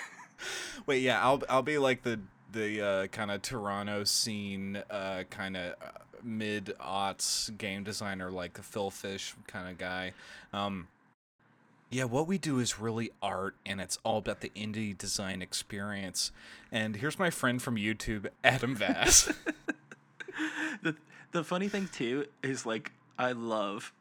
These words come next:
Speaker 1: games that come from both of these <laughs> voices.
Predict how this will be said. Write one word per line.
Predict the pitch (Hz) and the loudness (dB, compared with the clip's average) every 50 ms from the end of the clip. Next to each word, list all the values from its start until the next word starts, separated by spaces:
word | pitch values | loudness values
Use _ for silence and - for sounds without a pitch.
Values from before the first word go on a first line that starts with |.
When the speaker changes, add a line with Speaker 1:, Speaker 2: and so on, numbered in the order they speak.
| - _ _ _ _ _ _ _ _ _ _ _ _ _ _ _ _ _ _ - _ _ _ _ _ _ _ - 127 | -20 _ _ _ _ _ _ _ _ _ _ _ _ _ _ _ _ _ _ -20 _ _ _ _ _ _ _ -14 -8
Speaker 1:
games | 123 135 104 95 120 131 - - | -6 -6 -4 -4 -6 -8 -6 -4
that | - 120 - - | -2 -4 -2 -2
come | - - 123 110 107 107 | -4 -4 -4 -4 -4 -4
from | - 123 113 113 104 | -4 -2 -4 -4 -4
both | - 101 95 104 - 139 | -4 -4 -4 -4 -2 -4
of | 120 113 | -4 -2
these | 139 156 170 151 - | 0 0 0 0 -2
<laughs> | - - | -2 -6
voices. | - - - 190 - - - 180 170 185 180 180 - - | -6 -2 -2 -2 -2 -4 -4 -2 -2 -2 -2 -4 -4 -6